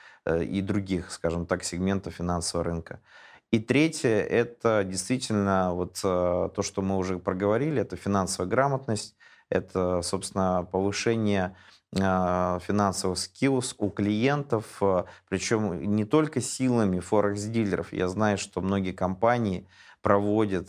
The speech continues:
э, мероприятия по повышению финансовой грамотности, обучают клиентов, э, р-, проводят различные вебинары, но и силами государства. То есть здесь должна быть полномасштабная государственная программа, которая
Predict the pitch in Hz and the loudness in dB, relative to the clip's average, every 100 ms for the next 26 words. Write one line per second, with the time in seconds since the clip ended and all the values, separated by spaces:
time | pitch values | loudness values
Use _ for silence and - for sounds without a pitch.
0 | - 90 87 92 92 - 95 104 113 117 | -2 0 0 0 -2 0 0 2 2 2
1 | 98 - 80 92 90 98 92 87 92 92 | -4 -6 -6 -4 -2 -2 -2 -2 0 0
2 | 87 92 87 95 90 85 87 - 90 87 | -2 -4 -2 0 0 -4 -10 -6 -4 -4
3 | 92 - 104 110 107 - 90 90 90 85 | -2 2 2 2 0 -4 -4 -2 -2 -6
4 | - _ - - - - 90 95 95 98 | -14 _ -20 -20 -2 2 2 0 0 2
5 | 101 101 92 92 98 98 - 90 90 90 | 2 -2 -2 -2 -2 -4 -4 -4 -2 -2
6 | 98 101 120 107 92 98 113 104 101 - | 0 2 2 2 0 0 -2 -2 -4 -4
7 | 107 104 95 90 90 104 98 - - - | 0 0 0 -2 -4 -2 0 -2 -6 -4
8 | 92 90 95 101 - - - 98 98 104 | -4 -2 -2 -2 -6 -18 -4 0 2 2
9 | 98 92 - 104 104 107 107 - 143 143 | 0 -2 2 2 4 2 0 2 2 4
10 | 135 117 92 - 104 104 - - 95 98 | 2 0 0 -2 0 0 0 -4 -2 -2
11 | 101 117 139 135 101 90 - 101 101 92 | 0 2 2 0 -2 -4 -2 0 0 -2